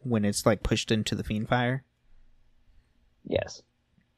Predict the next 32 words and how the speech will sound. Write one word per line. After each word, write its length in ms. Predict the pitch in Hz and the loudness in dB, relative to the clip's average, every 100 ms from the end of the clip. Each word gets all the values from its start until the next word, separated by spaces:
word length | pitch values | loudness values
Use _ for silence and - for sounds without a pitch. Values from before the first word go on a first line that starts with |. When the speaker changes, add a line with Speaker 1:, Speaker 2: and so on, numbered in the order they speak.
| - - - - - _ - | -20 -20 -20 -20 -20 _ 2
Speaker 1:
And 180 | 151 143 | 6 8
then 200 | 135 131 | 10 10
it 60 | 135 | 10
is 180 | 135 139 | 8 8
unknown 480 | - 254 180 123 127 | 8 10 12 10 8
if 140 | 110 | 6
the 60 | - | 2
creator 320 | - 131 127 | 6 8 10
of 80 | 120 | 8
the 80 | 120 | 8
Horcrux 560 | - 117 - 117 - 127 | 6 4 6 4 6 2
would 100 | 117 | 2
be 180 | 110 127 | 4 4
able 200 | 160 185 | 4 2
to 140 | - | 2
sense 440 | - 196 226 214 | 4 6 6 4
that 140 | - 123 | 2 4
their 140 | 120 | 4
soul 260 | - 117 107 | 6 4 4
fragment 420 | - 107 110 104 | 2 2 2 0
was 160 | 123 117 | -2 -2
destroyed, 440 | 120 - 113 120 | -2 2 2 2
although 280 | - 120 117 | 4 6 6
Dumbledore 520 | 120 151 196 208 190 | 6 4 4 4 4
stated 400 | 190 - 123 131 139 | 4 4 4 4 2
that 160 | 107 | 2
in 100 | 123 | 2
the 100 | 117 107 | 2 0
particular 500 | - - 180 185 180 | -2 0 2 2 2
case 300 | 151 139 123 | 4 4 4
of 100 | 139 | 4
Voldemort, 480 | 170 202 117 110 | 4 6 4 2